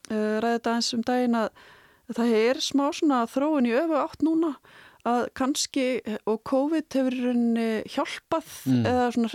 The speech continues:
Speaker 1: flýtt aðeins, myndi ég segja. Það er svona fleiri kannski sem getur í rauninni leyft sér að flytja bara eitthvert annað, bara
Speaker 2: Já.
Speaker 1: út úr París og kannski geta þau bara jafnvel áfram sinnt sínu starfi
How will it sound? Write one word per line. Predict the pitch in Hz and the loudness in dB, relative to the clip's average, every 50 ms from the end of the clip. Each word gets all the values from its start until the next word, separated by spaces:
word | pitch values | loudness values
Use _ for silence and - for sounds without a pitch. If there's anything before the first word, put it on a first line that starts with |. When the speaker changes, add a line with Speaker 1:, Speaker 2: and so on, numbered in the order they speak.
| - - | -8 -14
Speaker 1:
flýtt | - - - 262 - - - _ - - - | -10 -6 -4 -6 -6 -6 -10 _ -14 -8 -6
aðeins, | - 269 311 320 302 285 - | -4 -2 -2 0 -2 -2 -2
myndi | 254 247 - 262 | -2 -2 0 -2
ég | 247 - | -2 0
segja. | 269 254 214 185 190 - - - - - - - - - | 0 0 2 0 -2 -4 -8 -18 -20 -20 -20 -20 -8 -2
Það | 220 220 233 | 0 0 0
er | 269 | 2
svona | - 320 294 262 | 2 0 0 0
fleiri | - - 262 269 277 302 311 294 262 254 240 226 220 214 | 0 0 0 2 2 0 0 0 0 0 0 0 0 -2
kannski | - 233 226 - 240 226 | -4 -6 -6 -4 -4 -2
sem | - 233 | -2 -4
getur | - - 247 269 302 - - 269 247 | -2 -2 -2 -2 -2 -2 -2 -2 -2
í | 233 | 0
rauninni | 226 220 220 214 214 214 214 208 208 202 | 0 0 0 0 0 0 0 0 0 -2
leyft | 226 254 - - | -2 -4 -4 -6
sér | - - - 220 208 | -6 -4 -2 -2 0
að | 208 202 196 190 190 - - - - _ | 0 0 0 -2 -4 -8 -16 -20 -20 _
flytja | - - - 269 294 - - 254 | -8 -4 -2 -2 0 0 -2 -2
bara | 226 220 214 | 0 -2 -2
eitthvert | 220 226 220 - 233 | -2 -4 -4 -2 -2
annað, | 247 254 214 151 113 156 - - - _ - | 0 0 -2 -2 -4 -8 -14 -20 -18 _ -6
bara | 214 208 - | -4 -2 0
Speaker 2:
Já. | 113 104 | 0 0
Speaker 1:
út | 98 | 0
úr | - | -2
París | - 240 233 190 180 180 190 - - - - - - - - - - | 0 0 0 0 0 -2 -4 -6 -6 -8 -12 -16 -20 -20 -20 -14 -10
og | - - | -6 -2
kannski | 254 240 - - - | -2 -2 -4 -4 -4
geta | - 254 233 - 240 233 | -4 -2 0 0 0 0
þau | 220 | 0
bara | 233 226 226 226 | 0 0 0 -2
jafnvel | - 240 226 226 | -2 -2 -2 -2
áfram | 240 240 - 240 220 208 | -2 -2 -4 -4 -4 -2
sinnt | - 247 220 - | -2 -4 -4 -6
sínu | - - 233 220 220 | -6 -4 -2 -2 -2
starfi | - - 233 226 208 196 196 175 175 | -2 -2 -2 -2 -2 -2 -4 -4 -6